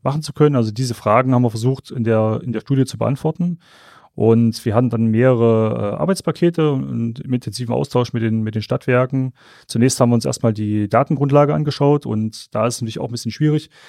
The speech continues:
da es ja eigentlich jetzt ein, ein neue, neuer Prozess ist und wir eigentlich jetzt gar keine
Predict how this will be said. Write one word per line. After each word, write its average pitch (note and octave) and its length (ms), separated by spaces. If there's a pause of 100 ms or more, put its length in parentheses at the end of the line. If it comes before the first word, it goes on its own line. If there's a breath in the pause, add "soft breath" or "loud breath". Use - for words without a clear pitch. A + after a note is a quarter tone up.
(340 loud breath)
da A2+ 140
es A#2+ 100
ja A#2+ 240
eigentlich A#2+ 320
jetzt - 220
ein, G#2+ 100
ein G#2+ 260
neue, A2+ 360
neuer A#2 240
Prozess - 380
ist D3+ 260
und A2+ 440
wir A2+ 280
eigentlich A2+ 200
jetzt - 160
gar A#2 140
keine A2 600